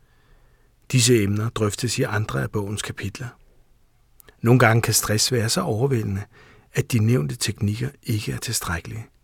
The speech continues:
I sådanne tilfælde bør du søge professionel hjælp hos læge eller psykolog.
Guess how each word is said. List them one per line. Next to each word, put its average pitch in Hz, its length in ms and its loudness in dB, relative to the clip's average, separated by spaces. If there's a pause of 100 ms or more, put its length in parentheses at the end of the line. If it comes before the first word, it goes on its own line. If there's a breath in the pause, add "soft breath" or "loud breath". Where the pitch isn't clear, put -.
(160)
I - 80 0
sådanne 117 480 4
tilfælde 104 520 -2
bør 101 160 -2
du 92 100 -4
søge 98 300 0
professionel 110 680 -2
hjælp 107 280 -4 (280 loud breath)
hos 127 220 -2
læge 98 440 -2 (160)
eller 101 180 -4
psykolog. 92 460 -6